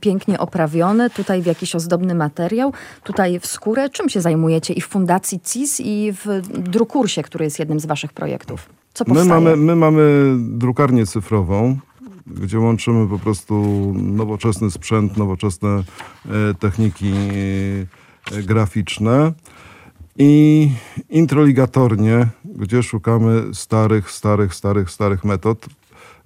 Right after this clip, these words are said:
Speaker 2: Ratujemy książki, przywracamy te książki do, do życia. Prowadzimy warsztaty od przedszkola do, w zasadzie najstarszy pan, który miał,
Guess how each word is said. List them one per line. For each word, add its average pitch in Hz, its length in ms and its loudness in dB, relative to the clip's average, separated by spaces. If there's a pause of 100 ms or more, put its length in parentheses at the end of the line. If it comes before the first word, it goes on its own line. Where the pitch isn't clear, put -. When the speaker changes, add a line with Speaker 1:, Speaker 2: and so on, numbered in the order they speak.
Speaker 2:
Ratujemy 110 840 2
książki, 107 720 -2
przywracamy 104 640 -2
te 87 100 -6
książki 101 460 -4
do, 98 300 0
do 92 200 -2
życia. 107 440 -2 (460)
Prowadzimy 120 640 4
warsztaty 113 720 0 (540)
od 135 280 0
przedszkola 113 960 2
do, 110 800 -6 (800)
w - 60 -20
zasadzie 104 360 -4
najstarszy 101 640 -2
pan, 107 240 -2
który 95 280 -6
miał, 107 280 -4